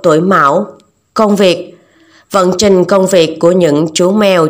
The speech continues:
trong ngày hôm nay diễn ra dễ dàng. Cách làm việc linh hoạt, nhạy bén và sức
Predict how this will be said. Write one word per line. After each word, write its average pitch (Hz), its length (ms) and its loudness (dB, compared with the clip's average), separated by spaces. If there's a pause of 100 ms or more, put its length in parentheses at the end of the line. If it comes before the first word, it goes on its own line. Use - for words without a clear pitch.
trong 180 220 0
ngày 170 220 0
hôm 175 200 0
nay 175 320 0
diễn 156 220 -2
ra 175 300 -2 (100)
dễ 143 180 0
dàng. 175 380 -2 (480)
Cách 269 260 -4
làm 196 180 0
việc 170 320 0
linh 185 180 2
hoạt, 175 260 0 (120)
nhạy 156 280 -2
bén 165 280 -2 (300)
và 190 260 0
sức 269 200 0